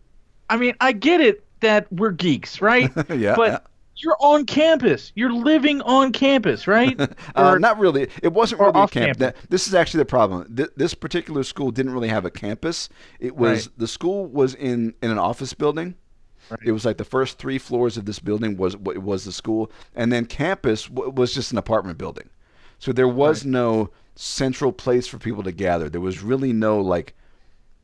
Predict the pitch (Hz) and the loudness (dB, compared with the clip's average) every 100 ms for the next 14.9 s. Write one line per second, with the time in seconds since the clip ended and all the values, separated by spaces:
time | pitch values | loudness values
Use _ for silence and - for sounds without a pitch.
0 | - - - - 107 104 90 101 92 85 | -18 -16 -16 -12 -8 -6 -4 -4 -2 0
1 | 98 107 101 107 107 110 101 92 87 92 | 2 2 0 -2 0 0 0 -2 -2 -2
2 | 95 82 78 78 _ _ _ _ _ _ | -4 -2 -4 -6 _ _ _ _ _ _
3 | - 107 - 113 113 - 123 110 104 - | -8 -6 0 0 0 -2 -4 -2 -4 -4
4 | - - 101 87 - 98 104 95 98 - | -10 -2 -2 -2 -8 -8 -6 -2 -4 -4
5 | - 127 117 - 127 135 135 135 - - | 0 0 0 -2 0 2 0 -2 -16 -20
6 | _ - 92 87 73 - - - 101 95 | _ -10 -4 -4 -4 -10 -20 -14 -2 -2
7 | - _ _ _ - 110 104 101 104 131 | -2 _ _ _ -8 -4 -2 -2 -2 0
8 | 143 139 98 127 120 143 131 127 143 123 | 4 4 2 -4 -4 -4 -6 -2 0 0
9 | - 131 104 - - _ _ - 107 92 | 0 -2 -2 -8 -20 _ _ -8 -6 -6
10 | 85 90 - 214 120 95 - - - 107 | -4 -4 -2 -2 0 -2 -4 -16 -10 0
11 | 120 123 110 107 - 98 82 76 76 104 | 0 2 -4 -6 -2 0 0 -4 -6 -6
12 | 107 104 131 147 120 123 123 - 143 131 | -6 -6 -4 -2 0 0 -2 -4 -4 0
13 | 127 113 101 120 107 - - 110 110 104 | 0 0 -2 -2 -2 -4 -6 -4 -2 -4
14 | 98 90 98 98 101 92 90 87 85 | -4 -6 -6 -8 -8 -6 -4 -4 -6